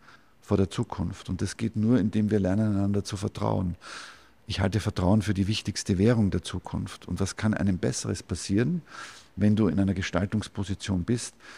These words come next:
dass du einen Technologiewandel mitbegleitest, dass du so etwas wie die Energiewende mitbegleiten kannst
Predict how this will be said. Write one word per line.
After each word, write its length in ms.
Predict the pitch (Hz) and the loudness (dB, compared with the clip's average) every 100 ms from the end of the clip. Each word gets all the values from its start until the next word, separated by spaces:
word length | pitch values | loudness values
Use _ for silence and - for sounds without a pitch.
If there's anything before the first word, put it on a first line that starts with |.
| - - | -20 -10
dass 200 | 101 - | -6 -4
du 100 | - | -2
einen 200 | - 104 | 2 2
Technologiewandel 840 | - 104 113 104 107 123 98 90 92 | 0 0 2 0 0 2 4 4 4
mitbegleitest, 840 | 90 - 92 85 80 - 95 - | 2 0 -2 -2 -4 -6 -10 -8
dass 180 | 95 - | -8 -4
du 180 | 101 95 - - - | -4 -4 -6 -18 -10
so 160 | - | 0
etwas 240 | 104 107 98 | 2 2 2
wie 60 | |
die 100 | 101 | 4
Energiewende 640 | 101 104 92 123 110 95 90 | 6 4 4 2 4 4 4
mitbegleiten 720 | 92 - 110 95 85 98 117 | 4 2 0 2 2 0 -2
kannst 420 | - 127 147 - | -2 -2 -2 -6